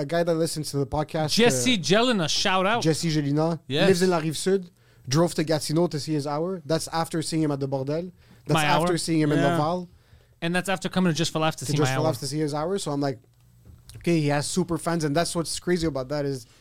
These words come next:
Speaker 1: we finish these shows, and at the end he's taking pictures, he's talking to people, and people come up to me, it's like, "Ah, j-, ah, j'adore quand t'es sur le podcast." So we create the sort of ecosystem that supports each other. So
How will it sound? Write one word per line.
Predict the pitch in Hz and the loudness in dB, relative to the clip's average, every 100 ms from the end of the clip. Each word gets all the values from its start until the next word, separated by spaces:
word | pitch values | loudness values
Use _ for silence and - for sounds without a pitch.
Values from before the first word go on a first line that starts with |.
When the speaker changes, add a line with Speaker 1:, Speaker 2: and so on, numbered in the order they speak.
| _ - | _ -6
Speaker 1:
we | 147 | -6
finish | 151 170 175 143 | 2 2 2 0
these | 151 | -4
shows, | - 175 185 | -2 0 0
and | 160 | 0
at | 139 | -2
the | 143 | 0
end | 156 | 0
he's | 139 | 0
taking | 165 123 | -4 -8
pictures, | 139 160 160 | -8 -6 -4
he's | 135 117 | -4 -6
talking | 127 113 | -8 -8
to | 113 | -6
people, | 160 160 170 165 _ _ _ | -4 -2 -4 -4 _ _ _
and | 156 151 | -4 -2
people | 170 156 | 0 0
come | 156 | 2
up | 156 | 0
to | 156 | 0
me, | 185 | -2
it's | 139 | -2
like, | 135 | -6
"Ah, | 180 185 156 | -10 -10 -10
j-, | - _ _ _ _ _ _ | -12 _ _ _ _ _ _
ah, | - | -6
j'adore | 175 147 185 180 | -6 -4 -4 -4
quand | 170 | -6
t'es | 160 - | -4 -4
sur | 156 | -4
le | |
podcast." | 139 151 - 185 | -2 -4 -2 -4
So | - 147 120 - _ | -2 -4 -4 -12 _
we | 151 165 | 0 0
create | - 180 156 | 4 4 4
the | 151 | 0
sort | 160 | 2
of | 151 | 2
ecosystem | 165 151 147 156 147 147 | 0 0 0 -2 0 2
that | 135 | 0
supports | - 160 151 - | -2 -4 -4 -4
each | |
other. | 135 123 123 | -6 -6 -6
So | 143 127 | -4 -4